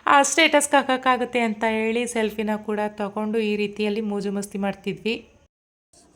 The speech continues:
ಆಗಲೇ ಹೇಳಿದ್ನಲ್ಲ, ಮೂವಿ ಅಂತೂ ಎಕ್ಸೈಟ್ಮೆಂಟ್ ಆಗಿತ್ತು. ಇವಾಗ ಬಂದು ಮಧ್ಯಂತರ ವಿರಾಮ ಇದೆ, ಹಂಗಾಗಿ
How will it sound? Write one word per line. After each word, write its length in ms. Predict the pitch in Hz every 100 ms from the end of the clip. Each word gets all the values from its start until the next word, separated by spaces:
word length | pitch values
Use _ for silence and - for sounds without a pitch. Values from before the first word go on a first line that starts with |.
| -
ಆಗಲೇ 300 | 320 269 254
ಹೇಳಿದ್ನಲ್ಲ, 580 | 233 202 208 208 208 240 247
ಮೂವಿ 440 | 214 208 214 214 208
ಅಂತೂ 360 | 190 185 - 226
ಎಕ್ಸೈಟ್ಮೆಂಟ್ 800 | 196 160 - 202 208 214 214 196 202
ಆಗಿತ್ತು. 760 | 180 - 196 - - _ 202 208 254 - - - - - -
ಇವಾಗ 340 | 285 269 254 240
ಬಂದು 320 | 214 208 233 285
ಮಧ್ಯಂತರ 680 | 240 - 208 190 180 190 196 - _ _ _ _ _
ವಿರಾಮ 380 | 220 208 196 185
ಇದೆ, 220 | 180 180 214 214
ಹಂಗಾಗಿ 640 | 214 196 196 190 190